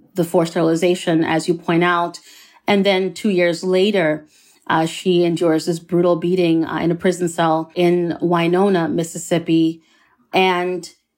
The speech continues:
she's also the victim of sexual assault. And all of these things, I think, matter because what, what happens is Hamer, when she emerges as a civil rights activist, and she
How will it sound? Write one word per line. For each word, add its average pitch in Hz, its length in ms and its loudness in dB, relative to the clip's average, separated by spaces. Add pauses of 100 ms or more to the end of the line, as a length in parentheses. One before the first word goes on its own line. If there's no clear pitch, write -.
(200)
she's 214 380 -2
also 175 720 0
the 165 140 -2
victim 160 720 -2 (380)
of 170 240 0
sexual 175 460 -2
assault. 175 800 -2
And 180 420 0 (280)
all 240 200 2
of 254 140 -4
these 233 240 -2
things, 190 500 0
I 185 140 -2
think, 190 380 -2 (440)
matter 190 640 2
because 175 720 -4 (400)
what, 190 300 0
what 190 160 0
happens 208 600 -2
is 175 240 -4 (180)
Hamer, 208 640 0
when 175 180 -4
she 190 200 -4
emerges 175 720 0
as 160 200 -2
a 170 60 -4
civil 165 220 -2
rights 165 240 0
activist, 160 720 -2 (520)
and 175 220 2
she 175 480 0